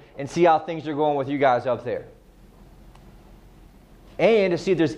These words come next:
anything that I can do on my end to make your search any better or any easier." It's a whole different energy than what?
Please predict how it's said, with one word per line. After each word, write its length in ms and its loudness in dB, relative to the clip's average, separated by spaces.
anything 480 2
that 80 4
I 140 4
can 160 -8
do 160 2
on 140 2
my 260 0
end 100 -8
to 80 -8
make 220 -4
your 100 -6
search 300 -2
any 140 -2
better 440 0
or 120 2
any 120 0
easier." 400 -4
It's 160 -4
a 60 6
whole 400 2
different 380 -2
energy 420 0
than 160 0
what? 380 0